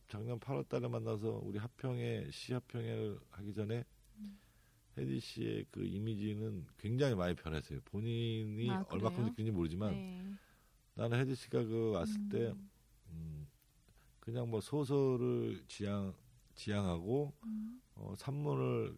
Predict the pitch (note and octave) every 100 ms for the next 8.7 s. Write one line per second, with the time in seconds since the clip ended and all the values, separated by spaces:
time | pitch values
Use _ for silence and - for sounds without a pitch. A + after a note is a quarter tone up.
0 | - A2 G2+ - - F#2 G#2 - D#2+ G2+
1 | F#2 F#2 - A#2 G#2 F#2 - F#2+ G2 G#2+
2 | A#2+ G2+ A#2+ A#2 - E2+ F2 D#2+ A3 G#3+
3 | G#3 G3+ G3+ - - - - F#2 G#2+ G#2
4 | E2+ - D2+ F2+ A2+ A2 G#2 G#2 G2 F#2+
5 | F#2 F2 F#2+ F#2+ - - A#2 A2+ G#2+ G#2
6 | A2+ - G2+ A2 G#2+ G#2+ A2+ - - -
7 | - - A#2 - G2+ G2 G2+ - F2 F#2+
8 | F#2+ - - - G2+ G#2 F2+